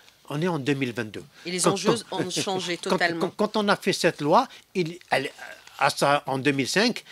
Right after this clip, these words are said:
Speaker 1: elle répondait à ce qui s'était passé avant deux mille cinq. Mais maintenant, les enjeux ont changé. Le, le dessalement est venu qui n'était pas en deux mille cinq.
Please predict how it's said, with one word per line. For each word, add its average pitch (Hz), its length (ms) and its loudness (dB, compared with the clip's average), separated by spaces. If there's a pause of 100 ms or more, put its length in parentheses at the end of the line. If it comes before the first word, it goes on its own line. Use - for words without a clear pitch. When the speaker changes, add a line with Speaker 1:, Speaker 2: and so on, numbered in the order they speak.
(140)
Speaker 1:
elle 147 100 2
répondait 160 680 4 (300)
à 147 60 0
ce - 140 0
qui 165 240 -2
s'était 151 400 0
passé 185 440 0
avant 143 280 2
deux 131 100 0
mille 123 140 -6
cinq. 101 320 -8 (320)
Mais 160 80 6
maintenant, 214 420 0 (220)
les 143 280 2
enjeux 180 360 -2
ont 123 100 -8
changé. 110 460 -6 (240)
Le, 123 320 0
le 120 180 0
dessalement 135 540 0
est 135 80 4
venu 123 260 2
qui 139 140 -4
n'était 120 180 -4
pas 113 120 -6
en 113 40 -6
deux 110 140 -4
mille 120 160 -4
cinq. 123 280 0